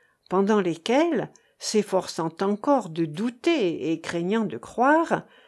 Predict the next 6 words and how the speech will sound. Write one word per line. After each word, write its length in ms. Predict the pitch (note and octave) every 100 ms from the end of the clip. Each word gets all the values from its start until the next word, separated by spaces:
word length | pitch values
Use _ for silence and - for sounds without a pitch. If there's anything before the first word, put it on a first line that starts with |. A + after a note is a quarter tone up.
| _ _ -
il 200 | B3+ A#3+
voyait 380 | C#4 D4 C#4+
grandir 800 | A3 F#3 B3+ D4+ A3 F3+ E3+ E3+ - _ _
et 100 | G3
s'avancer 880 | A3 - D4+ C#4+ C#4 - A3 G#3 -
irrésistiblement 1400 | - D4+ D4 C4 A3+ G#3+ - A#3 F#3+ F3+ E3+ E3 F3+ A#3